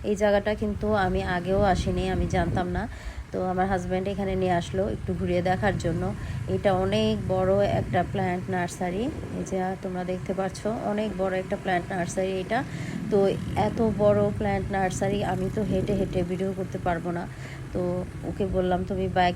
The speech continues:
চালাও আর আমি ভিডিও করি।" তো তোমাদের জন্য একটু ভিডিও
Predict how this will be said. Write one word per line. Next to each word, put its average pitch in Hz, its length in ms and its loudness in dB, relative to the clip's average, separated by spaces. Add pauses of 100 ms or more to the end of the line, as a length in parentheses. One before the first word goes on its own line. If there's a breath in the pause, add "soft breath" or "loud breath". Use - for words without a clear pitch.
চালাও 190 300 0
আর 180 160 2
আমি 185 280 -2
ভিডিও 180 320 -2
করি।" 175 280 -2
তো 202 180 -4
তোমাদের 185 400 -2
জন্য 185 400 -2 (380 loud breath)
একটু - 600 -6
ভিডিও 190 300 -2